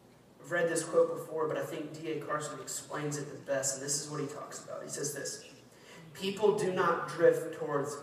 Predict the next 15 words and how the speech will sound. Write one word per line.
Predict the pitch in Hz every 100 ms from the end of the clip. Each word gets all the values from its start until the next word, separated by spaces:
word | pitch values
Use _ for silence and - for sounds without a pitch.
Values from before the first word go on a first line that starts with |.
| -
holiness. | 156 - - - - - - - - - - - - -
Apart | - 190 190
from | 190
grace-driven | 175 185 180 185 185 170 165
effort, | 180 - - 175
people | 185 196 190
do | 160
not | 156 175 175 -
gravitate | 175 175 185 190 - 180 175
towards | 175 160 135
godliness, | - - 180 190 185 185 180 180
prayer, | - - 539 554 180 - -
obedience | 160 - 190 190 190 -
to | -
Scripture, | - - 190 - 180 175 175